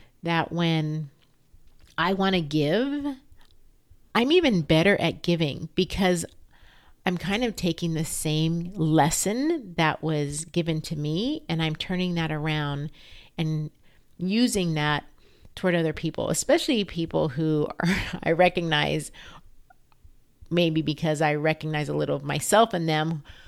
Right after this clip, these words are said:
who will say, "Oh, wow, that was, that's a bit generous," or, "Well, thank you. Are you sure you wanna give me that much? Or are you sure you wanna do that for me?" And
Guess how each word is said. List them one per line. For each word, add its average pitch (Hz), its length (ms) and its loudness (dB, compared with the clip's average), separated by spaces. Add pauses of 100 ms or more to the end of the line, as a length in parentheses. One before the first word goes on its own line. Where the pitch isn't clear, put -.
(140)
who 214 200 0
will 185 160 0
say, 170 340 0
"Oh, 226 320 -4
wow, 185 400 -4
that 156 220 -6
was, 185 140 -4
that's - 320 -6
a - 40 -8
bit 233 220 0
generous," 196 640 0
or, 170 320 -2 (260)
"Well, 170 160 -8 (100)
thank 311 340 -4
you. 202 160 -2
Are 185 80 0
you 196 140 -4
sure 220 300 -4
you 285 180 -4
wanna 294 440 -4 (600)
give 226 200 2
me 330 160 2
that 269 240 0
much? 254 500 2
Or 214 60 2
are - 20 2
you 185 160 -2
sure 240 180 -2
you 294 120 -2
wanna 262 200 -4
do 175 320 -2
that 277 320 2
for 277 140 -4
me?" 302 480 -2
And 165 260 -4